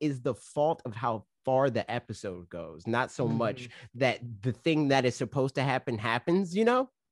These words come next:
Speaker 2: Yeah.
Speaker 1: 'Cause it's like, "What if this happened?" And it doesn't answer the what if, it just shows you the what if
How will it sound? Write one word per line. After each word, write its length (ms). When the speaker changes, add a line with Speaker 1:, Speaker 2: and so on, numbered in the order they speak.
Speaker 2:
Yeah. 340
Speaker 1:
'Cause 160
it's 140
like, 180
"What 300
if 180
this 200
happened?" 500
And 120
it 100
doesn't 360
answer 380
the 140
what 260
if, 220
it 80
just 160
shows 460
you 120
the 160
what 300
if 400